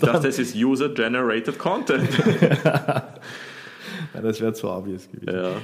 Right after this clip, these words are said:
Speaker 1: Gut, äh, ich glaub, damit können wir schon beenden. Wir, wir werden unsere Serie fortsetzen. Es wird sehr, sehr, sehr viele hoffentlich noch geben, ähm, Episoden zu bestimmten Content-Typen.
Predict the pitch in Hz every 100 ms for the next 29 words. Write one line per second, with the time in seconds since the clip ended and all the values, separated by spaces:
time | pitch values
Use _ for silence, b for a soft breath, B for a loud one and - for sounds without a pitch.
0 | - - 165 - 131 127 127 127 127 131
1 | 131 127 117 113 147 156 156 - - -
2 | - 120 139 139 143 139 104 120 160 147
3 | 139 123 123 120 117 113 117 117 123 123
4 | 131 120 113 123 113 110 - 117 - 127
5 | 120 123 117 - 113 117 120 113 117 113
6 | 117 110 113 110 107 - 110 - - 113
7 | - 104 113 110 95 104 107 107 107 B
8 | B B B B - 110 110 110 110 110
9 | - 107 113 - 117 120 - 117 127 -
10 | 147 143 170 214